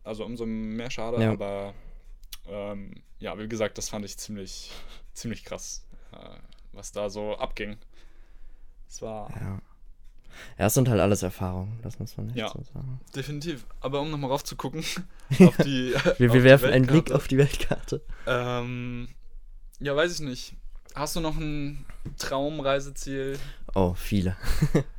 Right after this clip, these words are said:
Speaker 1: Aber so eins, wo
Speaker 2: Ähm.
Speaker 1: du so nicht mal drüber nachdenken müsstest, so einfach
Speaker 2: <laughs> Ähm.
Speaker 1: "Da muss ich hin."
Speaker 2: <laughs> Äh, ja, auch das, ähm, das wäre tatsächlich, äh, Erklärung kommt gleich. Ähm, also definitiv Island.
Speaker 1: Ja,
Speaker 2: Und, äh,
Speaker 1: safe.
Speaker 2: auch,
Speaker 1: Ist bei
Speaker 2: auch,
Speaker 1: mir auch mit drauf.
Speaker 2: auch Südafrika,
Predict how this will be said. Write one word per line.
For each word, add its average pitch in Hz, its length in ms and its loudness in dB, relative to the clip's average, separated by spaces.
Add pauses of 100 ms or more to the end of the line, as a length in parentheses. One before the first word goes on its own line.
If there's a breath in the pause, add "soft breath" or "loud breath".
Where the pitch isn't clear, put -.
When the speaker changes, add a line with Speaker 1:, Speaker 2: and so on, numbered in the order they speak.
(140)
Speaker 1:
Aber 135 160 -2
so 139 140 0
eins, 165 340 4
wo 190 40 6
Speaker 2:
Ähm. 190 40 4
Speaker 1:
du 143 80 2
so 139 400 0
nicht 107 260 -6
mal 139 100 0
drüber 123 200 -4
nachdenken 135 440 -4
müsstest, 139 280 -10
so 123 80 -4
einfach 113 400 -6
Speaker 2:
<laughs> - 60 -18 (2250 loud breath)
Ähm. 135 320 8 (140)
Speaker 1:
"Da 190 80 12
muss 139 220 6
ich 147 100 -4
hin." 147 240 -2 (200 loud breath)
Speaker 2:
<laughs> 202 220 -4
Äh, 110 220 10
ja, 117 220 10
auch 120 140 6
das, 143 320 6
ähm, 113 260 4
das 113 180 4
wäre 123 120 4
tatsächlich, 120 560 2
äh, 107 180 4
Erklärung 127 460 4
kommt 120 220 2
gleich. 117 300 4 (400 loud breath)
Ähm, 101 460 8
also 98 140 2
definitiv 107 400 4
Island. 131 360 -2 (500 soft breath)
Speaker 1:
Ja, - 120 4
Speaker 2:
Und, 113 420 4
äh, - 20 0
Speaker 1:
safe. 110 220 6
Speaker 2:
auch, 113 220 2
Speaker 1:
Ist 131 100 -4
bei - 60 2
Speaker 2:
auch, 117 100 6
Speaker 1:
mir 127 140 0
auch 120 160 -2
mit 110 120 -8
drauf. 107 220 -8
Speaker 2:
auch 120 160 6
Südafrika, 131 600 0